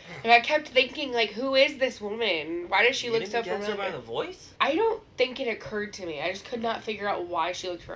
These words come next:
Speaker 1: so familiar to me.
Speaker 2: Yeah.
Speaker 1: Um, I feel like I,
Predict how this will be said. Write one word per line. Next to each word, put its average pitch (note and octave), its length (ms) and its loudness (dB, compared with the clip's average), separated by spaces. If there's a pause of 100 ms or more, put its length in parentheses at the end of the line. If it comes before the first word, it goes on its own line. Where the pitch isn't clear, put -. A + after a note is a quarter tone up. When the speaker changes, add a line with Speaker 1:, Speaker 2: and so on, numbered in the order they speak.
(120)
Speaker 1:
so F#3 160 -10
familiar E3+ 380 -8
to - 100 -20
me. G#3+ 200 -14 (200)
Speaker 2:
Yeah. G#2+ 160 -6 (540)
Speaker 1:
Um, A#3+ 380 4 (220)
I C4 160 2
feel D4 280 0
like G#4+ 160 2
I, F#4 220 0